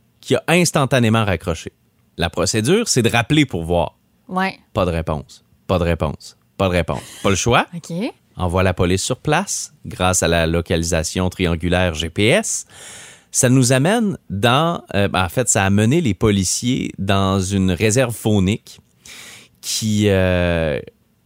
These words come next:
Speaker 1: était habitée par des animaux de
Speaker 2: Ouais.
Speaker 1: toutes sortes. Il y avait des, je veux pas dire des gardes-chasse, mais des, des, des gardes de, de, de, de, de parc, euh,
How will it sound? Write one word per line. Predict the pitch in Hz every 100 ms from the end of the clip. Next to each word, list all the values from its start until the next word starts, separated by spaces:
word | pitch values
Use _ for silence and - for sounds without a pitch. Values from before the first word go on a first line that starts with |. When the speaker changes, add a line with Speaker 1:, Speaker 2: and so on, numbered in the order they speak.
| _ -
Speaker 1:
était | 95 98 98 90 82 73 - - _
habitée | 95 87 85 92
par | 92 85
des | 85 82
animaux | 87 87 92 92
de | 170
Speaker 2:
Ouais. | 170
Speaker 1:
toutes | 240
sortes. | - - - _ _ - - - _
Il | -
y |
avait | 98 113
des, | 110 98 90 82 - _ _ _ _ -
je | 110
veux | 110
pas | 135
dire | 127 151
des | 98
gardes-chasse, | 104 104 87 135 131
mais | 98
des, | 90 82 82
des, | - 101 - - -
des | 95
gardes | 87 92 92 90
de, | 80
de, | 76
de, | 73 73
de, | - - - - -
de | - 78
parc, | - 92 - _ _ _ - - - - - _ _ -
euh, | 90 87 82 82 80